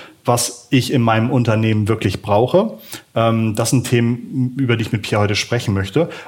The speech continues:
Und natürlich auch, was vielleicht Use Cases waren, die man vor ein paar Jahren noch gehypt hat und die jetzt, wo man merkt, naja, so wirklich, ähm, weiß man noch gar nicht, was man damit macht. Ich heiße Christoph Bursek. Wunderschön, dass du wieder Digitale Vorreiter eingeschaltet hast,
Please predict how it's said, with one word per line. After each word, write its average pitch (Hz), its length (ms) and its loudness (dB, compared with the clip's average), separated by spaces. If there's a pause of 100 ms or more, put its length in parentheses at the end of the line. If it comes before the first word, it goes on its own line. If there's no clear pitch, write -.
(120)
Und 180 240 2
natürlich 139 520 2
auch, 117 220 2
was 120 140 -2
vielleicht 113 440 2
Use 127 180 2
Cases 110 420 0
waren, 107 380 2 (240)
die 110 60 -2
man 104 160 2
vor 110 120 -2
ein 101 100 0
paar 104 140 -2
Jahren 101 180 2
noch 98 120 0
gehypt 107 400 0
hat 117 160 0
und 107 160 -2
die 110 60 -2
jetzt, - 320 -2 (180)
wo - 80 -4
man 107 180 2
merkt, 104 280 0
naja, 101 200 2
so 95 120 -2
wirklich, 104 360 0 (300)
ähm, 98 320 0 (140)
weiß 101 240 0
man 104 100 0
noch 98 140 -4
gar 95 140 0
nicht, 95 160 -4
was 104 120 -4
man 98 240 -4 (120)
damit 104 220 -2
macht. - 280 -6 (680)
Ich 147 140 -4
heiße 147 240 0
Christoph 127 400 -2
Bursek. 143 460 2 (400)
Wunderschön, 117 420 0
dass 107 160 0
du 135 140 0
wieder 117 480 2
Digitale 123 380 2
Vorreiter 123 360 2
eingeschaltet 104 520 0
hast, 185 360 -2